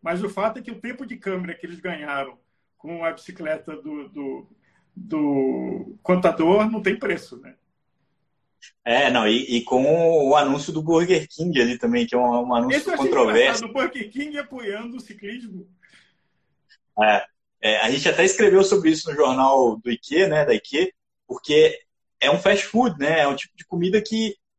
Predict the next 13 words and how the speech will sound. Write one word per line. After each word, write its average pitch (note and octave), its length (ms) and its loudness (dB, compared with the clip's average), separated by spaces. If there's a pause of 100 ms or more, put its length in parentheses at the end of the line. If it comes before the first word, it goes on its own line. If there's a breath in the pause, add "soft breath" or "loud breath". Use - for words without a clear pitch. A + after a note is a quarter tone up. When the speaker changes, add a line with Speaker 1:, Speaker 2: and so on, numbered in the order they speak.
(140)
Speaker 2:
que D#3+ 100 -6
não E3 240 2
é F3+ 600 4 (100)
tão F#3+ 180 0
saudável D3+ 880 2
quanto C#3+ 280 -4
se - 140 -14
espera, F#3 520 2 (260)
mas G#3+ 180 -2
que - 80 0
é G3+ 40 0
muito D#3 220 -2
consumida. F#3+ 640 -4